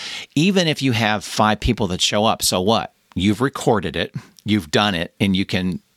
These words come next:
repurpose it. So, uh, you know, it, it's almo-, it, it's definitely well worth the thought process of it. If, if, you know, uh,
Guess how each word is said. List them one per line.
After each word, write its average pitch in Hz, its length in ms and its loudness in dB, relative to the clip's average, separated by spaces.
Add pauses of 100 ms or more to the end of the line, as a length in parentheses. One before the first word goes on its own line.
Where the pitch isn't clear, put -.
repurpose - 580 -2
it. - 240 -12 (380)
So, 104 560 2 (500)
uh, 69 180 -6
you 104 140 2
know, 95 160 -2
it, 87 160 -4
it's 90 160 -4
almo-, 117 220 2
it, 101 240 -4
it's 98 220 -4
definitely 113 420 -2
well 101 320 2
worth 98 440 0
the 110 320 -2
thought - 280 -2
process 80 560 -4
of 80 120 -6
it. 87 80 -4
If, 85 160 -10
if, 80 300 -8
you 80 120 -8
know, 80 280 -10
uh, 82 180 -10